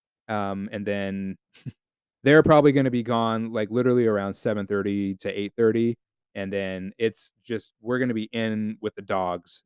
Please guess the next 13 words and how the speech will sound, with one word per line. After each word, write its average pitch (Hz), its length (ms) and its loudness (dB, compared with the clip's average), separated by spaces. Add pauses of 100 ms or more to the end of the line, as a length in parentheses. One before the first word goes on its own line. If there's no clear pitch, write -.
at 98 140 -6
that 85 180 -6
point. 85 280 -8 (680)
Uh, 87 500 -6 (560)
none 120 300 0
of 135 100 0
our 131 180 6
dogs 104 320 0
really 104 160 0
do 104 180 0
well 98 160 0
with - 140 -6
fireworks. 87 600 -6